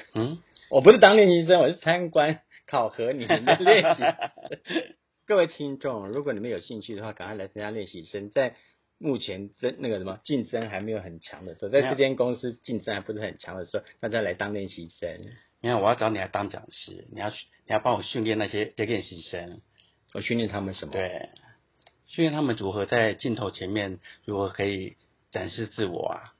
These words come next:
Speaker 1: 怎样拍起来会更色啊，更吸引人啊，对啊。
Speaker 2: 我会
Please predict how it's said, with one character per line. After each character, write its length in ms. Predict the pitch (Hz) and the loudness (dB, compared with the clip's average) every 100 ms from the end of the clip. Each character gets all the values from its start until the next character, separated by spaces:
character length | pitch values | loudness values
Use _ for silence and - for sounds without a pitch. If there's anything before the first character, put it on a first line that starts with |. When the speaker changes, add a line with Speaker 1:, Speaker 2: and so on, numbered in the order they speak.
| _ | _
Speaker 1:
怎 100 | 98 | -2
样 120 | 110 | -2
拍 160 | 113 123 | 0 -2
起 80 | 101 | 0
来 60 | |
会 100 | 98 | -4
更 220 | 110 110 | -2 -4
色 300 | 92 - 101 | -4 -2 -2
啊， 340 | 92 95 - - - - - | -2 -6 -8 -16 -20 -20 -6
更 140 | 113 | -4
吸 200 | - 110 | -2 -4
引 160 | 98 90 | -4 -4
人 220 | 98 - | -8 -8
啊， 240 | - - _ _ | -10 -14 _ _
对 120 | - | -14
啊。 320 | - - 117 _ _ | -12 -16 -20 _ _
Speaker 2:
我 80 | 104 | 6
会 320 | 131 170 165 | 8 8 6